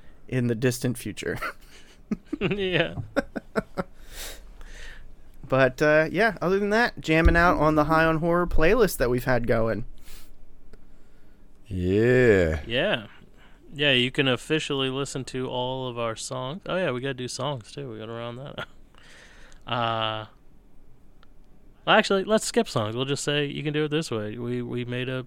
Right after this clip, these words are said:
Speaker 2: Spotify playlist. Just search for H-, High on Horror Podcast playlist, right? Is that right?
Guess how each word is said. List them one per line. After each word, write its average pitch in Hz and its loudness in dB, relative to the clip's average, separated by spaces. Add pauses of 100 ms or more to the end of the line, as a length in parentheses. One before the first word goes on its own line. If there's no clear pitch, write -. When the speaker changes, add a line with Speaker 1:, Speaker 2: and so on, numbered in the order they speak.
Speaker 2:
Spotify 135 -2
playlist. 139 -6 (320)
Just - -8
search 131 0
for 123 -4 (320)
H-, - -16
High 139 4
on 135 -2
Horror 131 0
Podcast 135 -4 (120)
playlist, 170 -4 (100)
right? 175 -6
Is 185 -8
that 180 -4
right? 226 -6